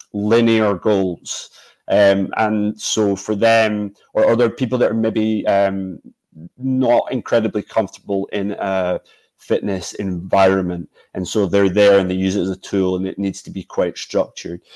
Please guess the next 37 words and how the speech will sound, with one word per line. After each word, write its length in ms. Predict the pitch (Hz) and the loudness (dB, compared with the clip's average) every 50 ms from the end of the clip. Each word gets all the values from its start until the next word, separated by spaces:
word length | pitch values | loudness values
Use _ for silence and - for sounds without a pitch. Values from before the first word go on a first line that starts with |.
| - - _ - - | -20 -20 _ -2 2
Um, 240 | 98 101 110 - - - | 2 2 2 2 0 -4
I 60 | 113 | -4
think, 340 | - - 170 147 - - 139 | 0 0 0 0 0 0 0
like, 140 | 117 135 - _ _ _ | 0 0 0 _ _ _
th-, 100 | - - - - | -18 -16 -10 -10
the 80 | 143 | -10
question 400 | - - - 170 165 156 - 151 | -6 0 2 2 2 2 2 2
I 60 | 131 | 2
would 100 | 117 107 | 2 4
have 180 | 120 110 101 - | 4 2 2 0
for 80 | - 101 | -2 -2
you 140 | 110 120 | -2 0
guys 320 | 110 123 107 101 95 87 87 | 2 2 2 2 2 -2 -6
is, 220 | - - - - - - - - - _ _ - 131 - _ _ _ _ _ _ _ _ _ _ _ _ _ _ _ _ _ _ _ _ _ _ _ _ - _ - _ _ _ _ - | -10 -12 -14 -16 -20 -20 -20 -20 -20 _ _ -16 -16 -16 _ _ _ _ _ _ _ _ _ _ _ _ _ _ _ _ _ _ _ _ _ _ _ _ -20 _ -20 _ _ _ _ 0
is 200 | 160 175 160 170 | 2 2 4 4
it, 300 | 180 151 - - - - _ _ _ _ _ _ _ _ _ _ _ | 4 2 2 0 -6 -20 _ _ _ _ _ _ _ _ _ _ _
is 280 | - 151 156 165 151 - | -2 0 0 0 0 -2
being 260 | - 165 156 151 147 | -2 0 0 2 2
able 180 | 143 135 131 123 | 0 0 0 -2
to 120 | - 120 | -4 -6
get 340 | - - 117 120 117 - - | -4 -2 -2 -2 -2 -4 -6
to 100 | - 113 | -6 -4
that 240 | 101 101 90 - - | -2 -2 -2 -4 -6
stage 560 | - - - 98 87 80 71 - - - - _ _ - | -10 -10 -8 -8 -8 -8 -10 -12 -16 -20 -20 _ _ -10
where 160 | 95 98 95 | -6 -6 -4
you 140 | 95 98 92 | -4 -6 -8
feel 280 | - - 104 98 95 | -8 -6 -4 -4 -4
like 340 | 92 92 90 90 90 - - | -2 -4 -4 -6 -6 -10 -10
movement, 680 | 98 95 98 98 98 92 98 90 87 87 85 - _ _ | -6 -2 0 0 0 -2 -2 -4 -6 -6 -8 -12 _ _
fitness, 500 | - 113 104 - - 95 90 85 - - - | 0 0 0 2 0 -2 -6 -6 -6 -4 -2
exercise 760 | 98 92 - - 101 90 - - 92 90 87 90 87 - - _ - _ _ _ _ - | -2 -2 -2 -4 -10 -6 -2 0 0 0 0 -2 -6 -8 -14 _ -20 _ _ _ _ -4
is 200 | - 104 92 - | -2 -2 -2 -4
play, 560 | - - - - 95 87 85 85 - - - _ _ _ _ _ _ _ - | -6 -8 -2 2 2 2 2 0 -4 -6 -12 _ _ _ _ _ _ _ 0
is 180 | - 135 117 | 2 2 4
that 180 | 151 147 127 131 | 4 4 4 4
something 500 | - 147 143 - - 147 131 127 123 - - | 2 0 0 0 0 0 2 0 -2 -2 -4
we 300 | 123 127 123 - - | 0 0 0 -2 -4